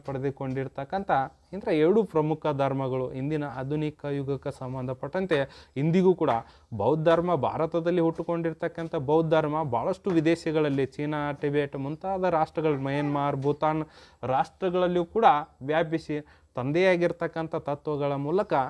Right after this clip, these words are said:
ಹೆಸರುವಾಸಿಯಾಗಿರ್ತಕ್ಕಂಥ ಬೌದ್ಧ ಧರ್ಮವನ್ನು ನಾವು ನೋಡುವಂಥದ್ದು. ಅದಕ್ಕೆ ಭಾಳಷ್ಟು ಪ್ರಾಮುಖ್ಯತೆಯನ್ನು ಪಡೆದುಕೊಂಡಿರ್ತಕ್ಕಂಥ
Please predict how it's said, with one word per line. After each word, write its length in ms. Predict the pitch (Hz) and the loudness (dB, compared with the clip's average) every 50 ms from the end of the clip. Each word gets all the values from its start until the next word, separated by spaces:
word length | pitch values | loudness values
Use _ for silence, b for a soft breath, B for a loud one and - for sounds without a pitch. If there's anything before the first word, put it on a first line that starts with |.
| 147 131 | -6 -4
ಹೆಸರುವಾಸಿಯಾಗಿರ್ತಕ್ಕಂಥ 1400 | - 143 143 - - 196 185 175 165 156 147 147 - - 151 143 135 139 139 135 - 147 139 - - 190 196 - 139 131 131 b b b b b b 117 120 | -4 -4 -4 -2 -2 0 2 4 4 4 2 2 -2 -4 -2 -2 0 -2 -4 -4 -6 -8 -8 -8 -8 -8 -2 0 0 0 0 b b b b b b 0 2
ಬೌದ್ಧ 240 | 131 156 165 147 135 147 | 4 4 4 2 2 0
ಧರ್ಮವನ್ನು 500 | 143 139 143 139 135 143 175 196 165 123 127 139 127 135 | 0 2 0 -2 -2 -2 -2 -2 -2 -2 -4 -6 -6 -6
ನಾವು 160 | 143 156 220 277 - _ _ - 143 | -4 -4 -4 -6 -10 _ _ -6 -2
ನೋಡುವಂಥದ್ದು. 520 | 143 143 143 143 135 123 113 - 113 117 143 156 | 0 2 4 4 2 2 -2 -6 -8 -6 -2 -2
ಅದಕ್ಕೆ 220 | 190 214 - 156 135 | -2 0 -2 0 0
ಭಾಳಷ್ಟು 360 | 131 135 156 165 - _ - 160 160 | 2 2 0 -2 -4 _ -8 -6 -4
ಪ್ರಾಮುಖ್ಯತೆಯನ್ನು 800 | - 127 127 143 151 147 - 147 139 127 - 147 175 190 175 120 123 b b b b b _ | -4 -4 -2 -2 -2 -2 -4 -6 -6 -4 -6 -8 -6 -4 -4 -6 -6 b b b b b _
ಪಡೆದುಕೊಂಡಿರ್ತಕ್ಕಂಥ 960 | 139 135 139 135 139 - 135 131 123 123 135 127 - - 135 - - 180 190 - | -2 -2 -2 -2 -2 -4 -4 -6 -4 -4 -4 -6 -6 -10 -12 -10 -10 -12 -6 -4